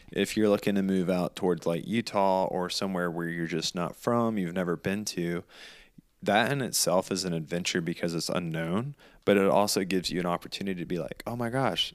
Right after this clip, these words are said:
there's a thing called skiing and snowboarding and all these winter sports that I never did growing up because we grew up in the South," or, like, "Now we can provide an opportunity for us and our kids to experience something that we didn't."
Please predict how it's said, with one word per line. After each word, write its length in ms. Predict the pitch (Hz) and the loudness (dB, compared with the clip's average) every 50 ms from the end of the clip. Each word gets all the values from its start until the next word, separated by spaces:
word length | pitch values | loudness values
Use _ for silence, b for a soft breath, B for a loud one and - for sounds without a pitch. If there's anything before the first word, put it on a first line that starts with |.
| - - | -6 0
there's 240 | 92 107 110 107 113 | 2 2 2 2 0
a 60 | 107 | -2
thing 280 | - - - 113 117 110 | -2 -2 -2 -2 -2 -2
called 280 | - - 101 95 87 - | 0 2 2 2 2 2
skiing 420 | - - - - 110 110 110 107 | 0 -2 0 0 0 0 2 2
and 120 | 101 87 92 | 0 0 -2
snowboarding 840 | - - - 107 110 113 101 101 98 95 95 92 92 92 90 90 87 - | -4 -2 2 4 4 4 6 4 4 4 4 2 2 0 -2 -2 -2 -4
and 180 | 92 90 87 80 - | -4 -4 -4 -2 0
all 120 | 98 101 | 0 2
these 200 | 98 90 87 - | 2 0 0 0
winter 280 | 82 95 104 107 104 95 | 0 0 2 2 2 0
sports 540 | - - - 110 113 113 104 98 - - | -2 0 2 4 4 4 4 2 0 0
that 300 | - 95 92 87 87 - - | 0 2 2 2 0 -2 -2
I 180 | - 101 101 | 0 2 2
never 220 | 107 117 117 95 98 | 4 4 4 2 2
did 180 | 87 95 85 | 2 0 -2
growing 280 | - - 90 90 90 90 | 0 0 0 0 0 0
up 120 | 95 104 | -2 -2
because 280 | - 113 - - - - | -2 -4 -6 -8 -8 -8
we 60 | 92 | -6
grew 160 | 82 92 90 87 | -2 0 0 0
up 80 | - | 0
in 60 | - 82 | 0 -4
the 80 | 90 - | -4 -2
South," 440 | - - 82 82 85 90 90 - | -2 -2 0 0 0 0 -2 -2
or, 140 | - 87 85 | -4 -4 -4
like, 240 | - 50 - - - | -4 -6 -8 -8 -6
"Now 200 | - 98 95 95 | -2 0 2 2
we 80 | 101 104 | 2 0
can 160 | - - 92 | -2 -2 -4
provide 320 | 87 - 92 90 90 87 87 | -4 -2 0 0 0 0 0
an 100 | 87 90 | -2 -2
opportunity 560 | 87 85 - - - - 98 95 92 90 87 | -4 -4 -6 -8 -8 -6 -4 -4 -4 -4 -6
for 240 | - - - - - | -6 -6 -6 -4 0
us 240 | 90 92 92 - - | 0 0 0 -2 -2
and 80 | 92 | -4
our 120 | 90 82 85 | -4 -6 -6
kids 540 | - - - 107 98 92 87 87 87 - - | -6 -4 -2 -2 -2 -2 -2 -4 -6 -8 -6
to 80 | - - | -6 -6
experience 580 | - 156 - - - 98 90 90 78 - - | -6 -6 -10 -6 -4 -4 -4 -4 -4 -6 -6
something 300 | - - 82 - - - | -6 -6 -6 -6 -8 -8
that 180 | 82 82 - - | -8 -8 -6 -4
we 140 | 107 107 92 | -2 -2 -2
didn't." 360 | - 60 58 60 - - | -4 -6 -8 -8 -10 -10